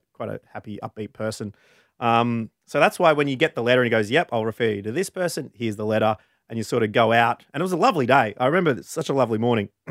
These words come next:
<clears throat> And, but then you read the letter, it's like, um, "Alex Dyson,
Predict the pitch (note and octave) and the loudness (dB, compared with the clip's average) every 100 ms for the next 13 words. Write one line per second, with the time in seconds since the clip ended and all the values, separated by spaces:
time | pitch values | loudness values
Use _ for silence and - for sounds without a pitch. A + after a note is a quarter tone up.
0 | G3 F#3+ A2+ - _ _ _ _ _ _ | 2 4 4 -4 _ _ _ _ _ _
1 | _ _ _ _ _ - B2 A#2+ A#2 A2+ | _ _ _ _ _ 0 2 4 2 -2
2 | - - _ _ D3 E3 C3+ A2+ C3 C3+ | -4 -14 _ _ 0 2 2 4 4 2
3 | A#2 B2 C3+ A#2+ - A2+ G#2 - _ _ | 2 4 4 2 0 -2 -2 -6 _ _
4 | _ _ - A2+ G#2+ G#2+ G#2 G2+ _ _ | _ _ -4 0 0 0 -2 -8 _ _
5 | _ _ F#3+ F#3+ - A#2+ - A#2 | _ _ -4 -4 -2 -2 -2 -4